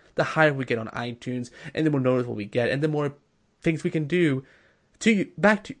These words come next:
the more we can do for you listeners in the long run. So, if you have a moment or two, please, um, give us a five-star review on iTunes and let us know what you would love about the Flash Podcast and the Flash T V show.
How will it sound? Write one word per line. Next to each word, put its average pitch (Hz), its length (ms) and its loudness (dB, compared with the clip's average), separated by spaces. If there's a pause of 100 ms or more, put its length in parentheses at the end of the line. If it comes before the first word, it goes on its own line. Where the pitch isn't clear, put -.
(180)
the 185 140 4
more 202 160 6
we 170 140 0
can 151 100 0
do 143 140 -2
for 143 140 -4
you 135 100 -2
listeners - 640 -6 (160)
in 131 140 0
the 120 80 -2
long 120 280 -4
run. 92 260 -12
So, 120 460 -4 (640)
if - 120 -12
you 180 80 2
have 226 100 2
a 240 40 -2
moment 175 340 2
or 131 60 -4
two, 131 360 -2 (640)
please, 330 320 -2
um, 240 240 -2
give 247 120 -2
us 226 60 -2
a 214 240 -4
five-star 185 340 0
review 160 300 -2
on 139 80 -2
iTunes 139 420 -4
and 143 320 -6 (460)
let 175 80 6
us 165 80 6
know 180 80 2
what 151 100 4
you 147 60 0
would 143 180 -4
love 135 140 0
about 123 240 0
the - 60 -12
Flash 117 240 -4
Podcast 117 260 -4
and 123 160 -6
the 113 40 -4
Flash 110 260 -6
T 110 160 -14
V 90 100 -10
show. - 340 -8